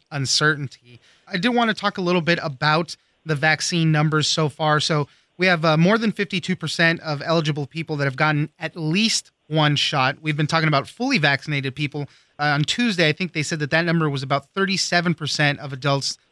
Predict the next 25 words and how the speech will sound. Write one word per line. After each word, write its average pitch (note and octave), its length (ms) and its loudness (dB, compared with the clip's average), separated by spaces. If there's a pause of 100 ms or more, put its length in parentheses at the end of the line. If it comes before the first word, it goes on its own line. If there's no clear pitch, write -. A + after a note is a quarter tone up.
(120)
are D3 120 0
fully F3+ 720 0
vaccinated C#3+ 640 0
right B2+ 260 0
now. B2+ 300 0 (320)
You E3 120 0
know, D3 60 2
we've C#3 400 -2 (140)
kind E3+ 160 0
of C#3 180 -6 (180)
reached E3+ 340 0
this, D#3+ 280 0
uh, D3 180 0
point F#3+ 380 -2
where D3 240 -2 (320)
vaccine D#3+ 500 0 (160)
hesitancy G3+ 560 -2
might E3+ 200 2
be D#3+ 80 -4
playing E3+ 320 0
a C#3+ 40 2
part F#3+ 300 -2
in G3 80 -4
there, F#3+ 140 0
but E3+ 240 -2